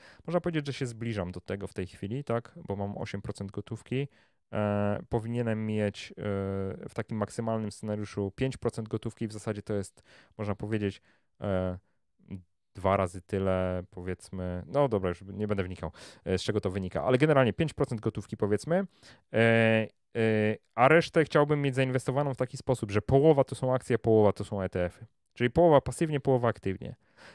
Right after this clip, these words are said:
I jeszcze dzieliłem ten swój portfel w taki sposób, że w tej części aktywnej, e, e, chcę mieć, połowa to są spółki wzrostowe, a połowa to są spółki dywidendowe.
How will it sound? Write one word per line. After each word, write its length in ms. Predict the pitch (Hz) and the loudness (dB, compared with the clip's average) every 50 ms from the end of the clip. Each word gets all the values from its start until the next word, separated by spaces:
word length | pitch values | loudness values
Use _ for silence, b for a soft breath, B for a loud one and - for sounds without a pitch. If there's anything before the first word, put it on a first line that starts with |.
| B - | B 2
I 80 | 120 | 4
jeszcze 260 | 143 156 - - 147 | 4 4 4 2 0
dzieliłem 380 | 135 127 131 139 180 180 165 143 | 2 2 2 2 4 2 2 2
ten 140 | 131 135 120 | 2 0 -2
swój 180 | - - 127 | -2 -4 -4
portfel 320 | 120 - 143 135 - 120 113 | 0 0 0 0 0 -4 -4
w 40 | - | -2
taki 220 | - 135 - 139 | -2 -4 -2 -4
sposób, 440 | 143 - 131 131 120 127 127 120 117 | -6 -4 -4 -4 -4 -4 -6 -8 -6
że 220 | 107 101 117 110 107 | -2 2 2 2 2
w 60 | - | 0
tej 140 | - 117 - | -2 -4 -2
części 440 | - 151 147 - - - 131 - | -2 -2 -2 -2 -6 -8 -8 -6
aktywnej, 1000 | - 101 - - - - - 156 165 151 127 113 107 104 101 101 117 147 170 170 - _ _ _ _ _ _ _ | -6 -6 -6 -8 -8 -2 0 2 2 2 0 -2 -2 0 0 2 0 0 -2 -6 -8 _ _ _ _ _ _ _
e, 40 | - 110 110 107 107 - - - - 107 104 | -4 -2 0 0 -2 -4 -6 -4 -2 0 0
e, 40 | 104 | 0
chcę 200 | - - - 135 | -2 -2 -4 -2
mieć, 240 | 127 120 113 - - | -2 -2 -4 -4 -8
połowa 440 | - _ - 147 156 165 139 127 - | -6 _ 4 6 6 6 6 4 0
to 100 | - 113 | -2 -4
są 140 | - - | -8 -8
spółki 420 | - - - 131 123 - - 131 117 | -8 -6 -4 -4 -4 -4 -6 -8 -8
wzrostowe, 640 | 113 110 117 117 113 - - 208 208 190 175 151 143 - - | -4 0 0 0 0 0 -2 -4 -2 0 -2 -2 -2 -4 -6
a 80 | 117 | -2
połowa 320 | - - 139 139 131 123 117 | 2 4 6 6 6 6 4
to 120 | - 117 | 0 -4
są 120 | - 113 | -8 -8
spółki 300 | 107 - 123 117 - 110 | -6 -6 -6 -8 -6 -8
dywidendowe. 640 | 104 104 98 101 98 101 95 95 95 90 85 - - | -10 -10 -10 -8 -8 -8 -6 -4 -6 -6 -6 -8 -12